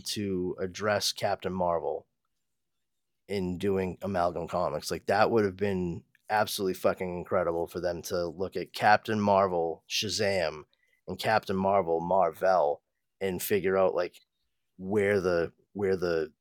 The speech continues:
the through line on that would be and, and how to combine them. Like, you could do, like, a super science mysticism thing and still have it be, you know,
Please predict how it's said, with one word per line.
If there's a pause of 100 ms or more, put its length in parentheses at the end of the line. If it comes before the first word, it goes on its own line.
(120)
the
through
line
on
that
would
be
and,
and
how
to
combine
them.
Like,
you
could
do,
like,
a
super
science (720)
mysticism
thing
and
still
have
it (160)
be,
you
know,